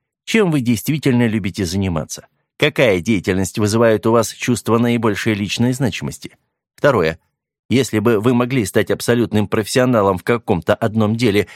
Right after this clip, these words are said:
что бы это было? Поставьте перед собой цель развить выбранный навык и немедленно начните работать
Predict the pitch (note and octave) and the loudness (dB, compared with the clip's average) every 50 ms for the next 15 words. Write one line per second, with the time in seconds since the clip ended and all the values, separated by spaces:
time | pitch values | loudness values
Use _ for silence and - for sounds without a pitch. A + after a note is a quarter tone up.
0 | - - - - E3 D#3+ C#3+ D3+ - - D3 - - D3 C3+ C3+ G#2 D#2+ - - | -18 -16 -4 0 0 2 2 2 -2 -2 -2 -2 -2 -2 0 0 -2 -2 -4 -6
1 | _ _ _ _ _ _ _ _ _ _ - F#3+ F#3+ - A#3 A3 F3+ - E3+ C#3 | _ _ _ _ _ _ _ _ _ _ -2 -2 -2 0 0 0 0 0 0 0
2 | - D3+ D3+ C3+ - D#3 D3 D#3 D#3+ B2+ - - F3+ F#3 D#3 - - - - C#3 | 0 0 0 2 0 0 2 2 2 0 2 2 2 2 2 0 -4 -4 0 2
3 | C3 C#3+ D3 C#3 A#2+ C#3 D#3+ E3+ A#2+ - - A#2 C3 C3+ A2 A#2 A#2 A#2 A#2+ A#2+ | 2 4 2 2 0 -2 -2 -2 -2 -2 -2 0 2 2 2 2 2 4 4 4
4 | A#2+ A#2+ D#3+ F3 D#3 C3+ B2+ - - C3+ C#3 C3+ C3 C3 C#3+ E3 C3 B2 C3+ B2+ | 4 4 4 4 4 2 2 2 2 2 2 2 2 2 2 0 0 0 0 2
5 | C3 B2+ B2 A#2+ A#2 - - B2+ A2+ - B2+ A#2 B2 B2+ B2+ B2+ A2 F2 - D#2+ | 2 2 2 0 -2 -2 0 -2 0 2 2 2 2 2 0 0 -2 -2 -2 -6
6 | - | -10